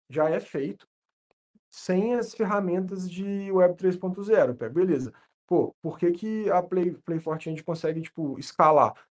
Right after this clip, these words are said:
Porque o cac dela é negativo, porque, né, tipo, pensa no Axie Infinity há pouco tempo atrás e pensando que a gente vai entrar numa realidade meio termo, né, que ninguém vai ganhar quatro, três mil reais ganhando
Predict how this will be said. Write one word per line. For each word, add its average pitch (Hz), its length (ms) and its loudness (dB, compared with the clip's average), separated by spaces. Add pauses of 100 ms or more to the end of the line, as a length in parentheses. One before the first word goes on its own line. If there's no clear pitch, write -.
(140)
Porque 180 360 0
o 190 260 4
cac 175 360 0
dela 175 320 2
é 202 160 -6
negativo, 220 680 -4
porque, 165 300 -6
né, 160 300 -2
tipo, 160 200 -12
pensa 175 320 -4
no 175 220 -2
Axie 170 260 0
Infinity 147 400 -6
há 131 40 -8
pouco 131 200 -8
tempo 143 220 -4
atrás 143 340 0
e 156 40 -12
pensando 160 400 -6
que 156 80 -8
a 151 40 -6
gente 156 140 -8
vai 160 120 -4
entrar 156 120 -8
numa 160 120 -4
realidade 147 440 -4
meio 151 240 0
termo, 131 440 -6
né, 117 120 -4
que 139 140 -10
ninguém 135 160 -10
vai 156 120 0
ganhar 147 180 0
quatro, 143 380 4
três 139 280 -6
mil 135 100 -10
reais 127 320 -6
ganhando 131 340 -10